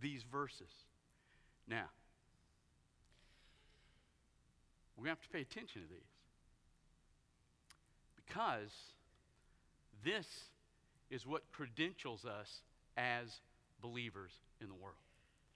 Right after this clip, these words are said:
Now, I understand, I don't know how we got here, but I do understand that there's been a movement that the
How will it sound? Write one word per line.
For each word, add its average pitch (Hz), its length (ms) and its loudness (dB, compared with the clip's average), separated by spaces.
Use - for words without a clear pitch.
Now, 113 80 10
I 147 80 12
understand, 139 580 4
I 151 60 12
don't 156 100 12
know 147 60 8
how 160 100 8
we 143 80 4
got 151 180 12
here, 139 120 4
but 135 100 8
I 143 80 10
do 175 160 2
understand 135 540 4
that 123 100 0
there's 143 220 4
been 127 340 2
a 113 80 2
movement 120 500 0
that 127 340 12
the 110 80 -8